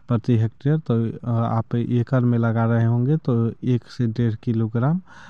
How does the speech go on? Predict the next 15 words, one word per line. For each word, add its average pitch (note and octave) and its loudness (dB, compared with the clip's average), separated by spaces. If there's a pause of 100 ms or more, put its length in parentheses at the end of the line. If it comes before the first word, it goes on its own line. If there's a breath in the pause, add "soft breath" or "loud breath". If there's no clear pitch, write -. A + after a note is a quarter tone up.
(140 loud breath)
आपको A2+ 0
एकड़ A#2+ 2
में A2+ 2
सिंचित A2+ -2
भूमि A2+ 0
में, D#3 0
क्योंकि A#2 0
अभी A#2 2
तो A#2+ -2
मेरे A#2 0
यहाँ A#2+ 0 (380 loud breath)
सिंचित B2 2
भूमि A#2+ 4
ही A#2+ 2
एक A#2 0